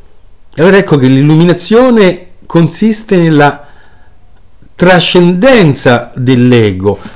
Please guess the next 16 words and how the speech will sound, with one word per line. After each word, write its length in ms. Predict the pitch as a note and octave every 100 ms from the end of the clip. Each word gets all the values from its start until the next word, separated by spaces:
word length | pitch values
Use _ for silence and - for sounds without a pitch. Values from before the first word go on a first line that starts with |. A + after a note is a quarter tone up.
| -
ma 140 | C#3
questa 420 | - B3+ B3+ A3+
trascendenza, 800 | F3+ F3+ C#3+ E3 D#3+ C#3+ A2 -
attenzione, 640 | A#2+ - C#3+ - C#3+ A2+
non 200 | C3+ F#3 F3
vuol 280 | F#3 F3+
dire 560 | F3 C4 A#3 D3+ B2+ - - - - -
annichilimento 1200 | - E3 E3+ E3+ E3+ - E3 E3 E3 F3+ F3+ E3+ D#3+
della 360 | C#3+ D3 C#3
personalità. 1080 | B2+ C3+ - - A#2+ A2 G#2 G2 F#2 - - - - - - - - - - - - - - - - - - - -
Altrimenti 840 | F#3 G3+ G#3+ A3+ G#3+ D3 D3 D3
tutti 320 | - C#4 - G3
i 20 |
vari 300 | F3+ F3+ E3
maestri 420 | D#3 E3+ - D3+
spirituali, 1000 | B2+ C#3+ C3+ B2 B2+ A#2+ E2+ E2 G2+